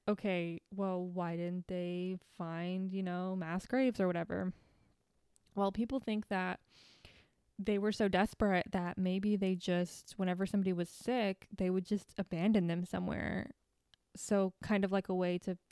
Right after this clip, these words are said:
quarantine them. Say, "Hey, <laughs> you can't get anywhere near me, and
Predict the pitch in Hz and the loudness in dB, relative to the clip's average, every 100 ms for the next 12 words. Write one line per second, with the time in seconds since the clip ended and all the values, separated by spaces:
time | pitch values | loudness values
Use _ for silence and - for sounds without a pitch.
0 | - - 190 190 180 170 - - 202 190 | -12 -2 2 2 0 -4 -6 -6 -6 -10
1 | _ _ _ _ _ 185 180 214 - - | _ _ _ _ _ -2 0 -2 -6 -14
2 | _ _ - - 208 208 - - - - | _ _ -8 -2 0 0 -4 -20 -20 -20
3 | - _ - 233 226 302 294 285 285 294 | -20 _ 0 2 8 8 8 8 6 6
4 | 285 294 311 233 226 226 214 214 220 220 | 6 4 4 6 6 6 6 6 6 4
5 | - | 2